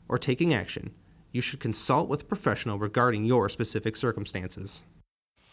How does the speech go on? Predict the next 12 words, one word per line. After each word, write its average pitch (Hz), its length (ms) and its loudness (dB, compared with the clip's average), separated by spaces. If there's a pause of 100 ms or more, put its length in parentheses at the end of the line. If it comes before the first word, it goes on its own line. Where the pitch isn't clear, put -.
(200)
Investment 175 500 6
advisory 139 460 8
services 107 800 2
are 127 180 6
offered 170 380 4
through 135 180 6
Avantax 143 720 4
Planning 127 540 4
Partners. - 560 -2 (220)
Commission-based 135 760 4
securities 135 640 2
products 123 460 4